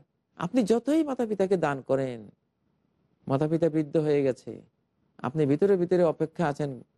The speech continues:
কবে ওনারা দুনিয়া ছেড়ে চলে যাবে, গেলে ভালো তাদের জন্য, বয়স বৃদ্ধ হয়ে গেছে, এখন চলে যাক, অনেকে এটা কামনা করে। কিন্তু মাতা পিতা কি আপনাকে কোলে নিয়ে কখনো কামনা করেছিল শিশুটি মরে যাক?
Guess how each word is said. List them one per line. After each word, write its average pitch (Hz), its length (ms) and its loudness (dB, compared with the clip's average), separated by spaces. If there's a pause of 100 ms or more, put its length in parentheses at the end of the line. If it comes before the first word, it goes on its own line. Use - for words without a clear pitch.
(480)
কবে 147 200 0
ওনারা 151 240 0
দুনিয়া 151 320 0
ছেড়ে 151 320 0
চলে 151 220 0
যাবে, 120 280 0 (360)
গেলে 185 400 2 (800)
ভালো 139 320 0
তাদের 131 300 -4
জন্য, - 300 -14 (280)
বয়স 135 400 -2
বৃদ্ধ 135 260 -2
হয়ে 143 240 -2
গেছে, 127 240 -6
এখন 123 180 -10
চলে 160 240 2
যাক, 120 280 -2 (320)
অনেকে 160 340 2
এটা 160 140 0
কামনা 143 340 -8
করে। - 260 -16 (1000)
কিন্তু 151 200 0
মাতা 143 260 -4
পিতা 165 220 0
কি 180 140 0
আপনাকে 202 360 -4
কোলে 180 260 0
নিয়ে 160 240 0
কখনো 156 300 0
কামনা 151 320 -2
করেছিল 202 560 0 (320)
শিশুটি 156 360 0
মরে 151 200 2
যাক? 135 240 -6